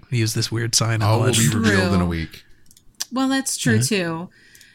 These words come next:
Speaker 3: I mean, I can, I come from, like, you know, typical American pop and rock and all that, you know, jazz. And I've only been slowly recently introduced into, you know, J-pop and all this stuff with,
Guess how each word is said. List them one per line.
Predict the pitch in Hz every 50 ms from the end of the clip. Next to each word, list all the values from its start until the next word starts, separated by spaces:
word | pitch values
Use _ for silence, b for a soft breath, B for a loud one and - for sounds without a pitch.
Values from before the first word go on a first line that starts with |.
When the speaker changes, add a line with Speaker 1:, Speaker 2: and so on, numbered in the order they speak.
| B B _
Speaker 3:
I | 220 226
mean, | 220 226 220 220 214 214 - -
I | 226 262 294 311 311 277
can, | - - 262 247 240 -
I | - 226 240
come | 233 247 233 220
from, | 208 214 202 185 185
like, | 180 175 175 156 - - - - _ _ _ _ _ _ _ - _
you | 185 165
know, | 156 - - _ _ _ _ _ _ _ _
typical | - 220 202 208 - 190 180
American | 170 170 170 170 170 165 160 170 160 160 156
pop | - 165 165 160 156 151 - 175
and | 160 160 165 165 160 160
rock | 165 160 160 156 156 170
and | 160 156 156 160
all | 160 160 156
that, | 160 160 151 - _ _
you | 180 160
know, | 156 151 147 - _
jazz. | - 165 156 160 151 156 165 160 - - - - - - - -
And | - - 190
I've | 208 220 208
only | 202 190 185 185
been | 175 185 170
slowly | 160 - - 170 170 160 160 165 170 170 165
recently | 156 170 170 160 - 170 156 160 160 156
introduced | 160 156 151 - 165 156 165 160 151 - - -
into, | 160 156 151 - - 165 160 160 156 156 156 156 156 156 151 - _ _ _ _
you | 175 151
know, | 147 147
J-pop | 147 - 165 160 151 - - 156 156 151 -
and | 160 156
all | 156 151
this | 151 151 -
stuff | - 160 147 147 -
with, | 151 151 143 -